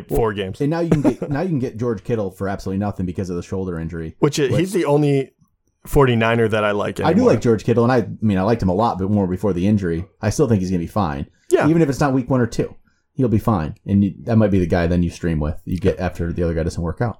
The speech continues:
Speaker 2: And there's one more guy that I do wanna bring up because you were hyping him last time we talked. And even though he is incredibly good, I think that you have to admit that he has bust potential, and I wanna get your read on it. But it's gotta be Mike Evans.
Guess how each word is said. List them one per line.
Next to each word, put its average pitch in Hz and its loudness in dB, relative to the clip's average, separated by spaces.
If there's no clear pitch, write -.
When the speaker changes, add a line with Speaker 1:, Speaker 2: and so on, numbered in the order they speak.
Speaker 2:
And 127 0
there's 180 2
one 131 4
more 123 4
guy 113 2
that 107 0
I 107 2
do 110 -2
wanna 110 2
bring 113 2
up 113 0
because 110 -2
you 139 2
were 139 4
hyping 113 2
him 110 -2
last 135 4
time 113 0
we 104 -2
talked. 107 -2
And 131 2
even 156 2
though 151 2
he 135 2
is 131 4
incredibly 147 -2
good, 123 0
I 120 -2
think 147 -2
that 120 -2
you 113 -4
have 123 2
to 120 -2
admit 110 -2
that 107 -4
he 123 -4
has 113 0
bust 113 -2
potential, 110 -4
and 104 0
I 104 0
wanna 104 0
get 101 -6
your 104 -4
read 98 -4
on 101 -6
it. - -10
But 139 0
it's 107 -4
gotta 135 4
be 117 0
Mike 101 -2
Evans. 95 -4